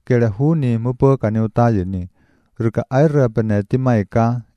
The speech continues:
Inu ari mari ve me ke ti ne uyuri. Ke name aku e kupe yue ne ne ha matu pe muti kurata. Wo kawa ne pumachi wa vilie,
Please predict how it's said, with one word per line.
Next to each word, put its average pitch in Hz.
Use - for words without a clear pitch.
Inu 110
ari 107
mari 107
ve 131
me 110
ke 104
ti 101
ne 110
uyuri. 104
Ke 120
name 107
aku 127
e 110
kupe -
yue 113
ne 107
ne 104
ha 98
matu 117
pe 107
muti 95
kurata. 101
Wo 117
kawa 156
ne 135
pumachi 127
wa 110
vilie, 123